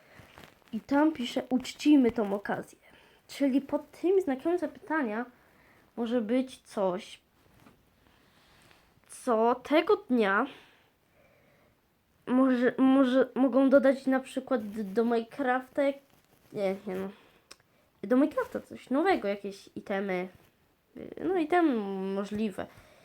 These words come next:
jakieś urodzinowe, y, na przykład inny rodzaj ciasta, inny rodzaj fajerwerków. No, będą raczej na pewno nie,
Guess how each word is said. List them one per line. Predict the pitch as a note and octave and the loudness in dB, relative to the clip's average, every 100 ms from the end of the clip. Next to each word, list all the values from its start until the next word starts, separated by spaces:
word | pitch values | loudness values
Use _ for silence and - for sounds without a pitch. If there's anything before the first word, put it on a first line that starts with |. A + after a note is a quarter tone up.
| _ - | _ -10
jakieś | - B3 - | -6 -6 -2
urodzinowe, | A#3 C4+ A#3 C#4 A#3+ G3+ F#3+ F3 F3 F#3 _ _ _ _ _ _ _ _ | 4 4 6 4 4 0 -4 -4 -4 -6 _ _ _ _ _ _ _ _
y, | G#3 G#3+ | -2 2
na | A#3 | 2
przykład | A#3 - A#3+ G3 F#3+ - | 0 -2 -2 -2 -10 6
inny | D4+ E4+ F4 | 10 12 12
rodzaj | D#4 C4+ D4+ | 8 4 2
ciasta, | - A3 F3 - F#3 F3+ F#3 _ _ | 2 0 0 -6 -10 -10 -12 _ _
inny | A#3+ C#4+ E4 | 2 6 8
rodzaj | D#4+ D#4 D4+ D#4 | 8 6 4 2
fajerwerków. | D4+ C#4+ C#4 A#3+ A3 G3+ F3+ F#3 - F#3 - - - - - - _ _ _ - - _ _ | 2 0 0 0 -2 -2 -4 -6 -12 -14 -14 -20 -20 -18 -18 -20 _ _ _ -20 -20 _ _
No, | G#3 A3 | -8 -4
będą | G#3 A3+ A#3 | -2 2 2
raczej | G#3+ F#3 F3 F#3+ | 2 0 -2 -4
na | F#3 | -6
pewno | F#3 F#3 F#3+ | -6 -8 -6
nie, | G3 G#3+ B3+ | -4 -2 -2